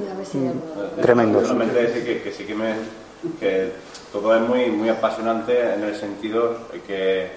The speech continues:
Speaker 1: Que tú
Speaker 3: según la, la
Speaker 1: sabes que
Speaker 3: teoría, la, la teoría de la unificación, la teoría del todo, que, que busca, pues, eso, unificar la, los distintos campos que tiene la
Speaker 2: Que no se ha
Speaker 3: física
Speaker 2: conseguido.
Speaker 3: en toda la
Speaker 1: Que no se ha conseguido.
Speaker 3: no, todavía no. Entonces,
Speaker 2: Claro.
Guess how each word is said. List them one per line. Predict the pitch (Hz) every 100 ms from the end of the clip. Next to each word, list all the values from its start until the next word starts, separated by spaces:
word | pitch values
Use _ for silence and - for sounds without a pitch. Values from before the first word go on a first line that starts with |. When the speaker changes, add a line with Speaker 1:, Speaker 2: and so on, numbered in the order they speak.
| - -
Speaker 1:
Que |
tú | - 104
Speaker 3:
según | 104 120
la, | 127
la | 127 123
Speaker 1:
sabes |
que | 123 120 -
Speaker 3:
teoría, | -
la, | 123 - 104 98
la |
teoría | 104 101 101
de | 110
la | 110 104
unificación, | 104 104 110 104 - 110 113 107 98 - 85 80
la |
teoría | 80 87 90
del | 92 85
todo, | 107 92 92 - - - -
que, | 85 -
que | 92
busca, | 92 90 107 101 98
pues, | 87 85 85
eso, | - 73 - 85
unificar | 90 - 87 95 101 - - - 80
la, | 80 - 82
los | 85
distintos | 85 92 92 98 - -
campos | 101 101 92 -
que |
tiene | 95 98
la | 95
Speaker 2:
Que | 127
no | 117
se | 127
ha |
Speaker 3:
física | 120
Speaker 2:
conseguido. | 123 120 127 113 98 - -
Speaker 3:
en |
toda | - 98 98 92
la | 87
Speaker 1:
Que | 92
no |
se | 92
ha | 87
conseguido. | 85 85 95
Speaker 3:
no, | 92
todavía | 90 113 92
no. | 90 - - - - - - - -
Entonces, | - -
Speaker 2:
Claro. | 113 -